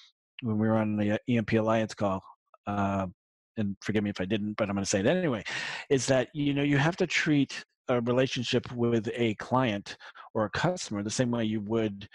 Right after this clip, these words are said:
um, the one who's special in life. In your case, it's your wife, right? If you don't let your wife know that she's special by just letting her know on a regular basis, giving her a hug, a kiss, giving her flowers,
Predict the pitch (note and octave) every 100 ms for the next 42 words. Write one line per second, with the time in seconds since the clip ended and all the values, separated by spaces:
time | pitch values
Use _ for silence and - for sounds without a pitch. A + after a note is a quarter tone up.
0 | - - - - A2 A2 G#2 G2 F2+ _
1 | _ _ B2+ B2+ C3 C3+ - C3+ B2 C3
2 | A2+ A2+ - D3 - B2+ G2+ F#2 - A2
3 | B2+ - A#2 A2 - A2+ A2 D#3+ B2+ -
4 | G#2 B2+ - - - A#2+ D#3 D#3+ E3+ D3+
5 | C3 B2 C3+ C#3+ C#3 - - _ _ -
6 | A#2+ C#3 C3 A2+ G#2+ A2+ - - B2 -
7 | - B2 - G2 G#2+ G#2+ G2+ - _ -
8 | C3+ C3+ - - - - A#2+ A#2 A2 G#2
9 | A2+ C3 C#3 C#3 C3+ C#3 C3 C3+ B2+ B2+
10 | - G#2+ G#2 G2+ G2 - C3+ C3+ A#2 F#2+
11 | - C3+ C3+ - - - - - - -
12 | A2 A#2 A#2 G#2+ G#2 - D3+ C#3+ C3+ C3+
13 | C3 B2+ -